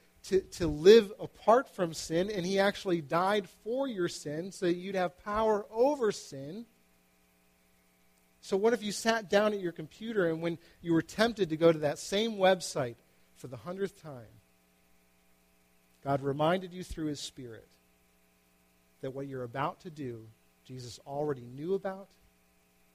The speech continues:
and he already died for it, to forgive you for what you're about to do. You say, "Well, yeah, if I remembered that, I probably wouldn't do it." That's the point.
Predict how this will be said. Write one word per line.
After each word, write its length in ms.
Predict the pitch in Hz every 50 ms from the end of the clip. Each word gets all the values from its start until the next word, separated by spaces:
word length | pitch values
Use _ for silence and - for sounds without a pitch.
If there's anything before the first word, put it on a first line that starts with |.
| _ _ -
and 80 | 120 117
he 80 | 123
already 260 | 123 131 139 135 139
died 320 | 131 120 113 113 120 123 117 _ _
for 160 | - - 57 -
it, 60 | - _ _ _ _ _ _ _ _ _ _ _ _ _ _ _ _
to 100 | - 135
forgive 500 | - - 135 117 117 156 175 185 170 165
you 240 | 175 180 180 180 175
for 200 | - - 131 120
what 180 | 120 123 123
you're 160 | 127 117 113 110
about 340 | 107 113 120 127 135 - _
to 100 | 139 131
do. 100 | 113 104
You 60 | - - - _ _ _ _ _ _ _ _ _ _ _ _ _ _ _ _ _ _ _ _ _ _ _ _ _ _ _ _ _ _ _ _ _ _ _ _ _ _ _ _ _ _ _
say, 160 | - - 147
"Well, 180 | 143 147 151 156
yeah, 220 | 170 202 220 190
if 100 | 160 -
I 80 | 160 160
remembered 480 | 165 165 165 170 185 196 175 165 147
that, 220 | 165 190 220 214 180
I 80 | 165
probably 320 | 156 - 180 180 180 180 180
wouldn't 260 | 180 190 185 185 170
do 160 | 208 247 247
it." 180 | 185 135 - - - _ _ _ _ _ _ -
That's 320 | 165 165 170 170 170 - -
the 100 | - 156
point. 560 | - - - 160 143 127 110 98 _ _